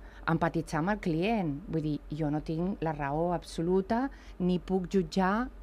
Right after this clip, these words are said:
com està la vivenda d'una persona, l'armari, l'empresa,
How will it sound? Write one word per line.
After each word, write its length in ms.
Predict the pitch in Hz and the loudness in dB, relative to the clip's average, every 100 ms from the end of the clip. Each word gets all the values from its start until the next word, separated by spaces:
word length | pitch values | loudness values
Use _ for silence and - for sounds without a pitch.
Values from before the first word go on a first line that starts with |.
| - 151 | -12 -8
com 220 | - 180 165 | 0 2 2
està 480 | 165 - 151 165 175 - - | -2 -2 0 0 -4 -10 -4
la 100 | 165 | 0
vivenda 420 | 165 156 160 160 160 | 2 4 4 4 2
d'una 180 | 156 | 0
persona, 540 | 156 151 - 175 170 165 | -2 -4 -2 -2 0 0
l'armari, 680 | 160 147 151 160 160 165 175 - - | 0 2 4 4 4 0 -2 -8 -10
l'empresa, 840 | - 160 156 170 170 170 175 165 | -2 0 2 4 4 4 2 0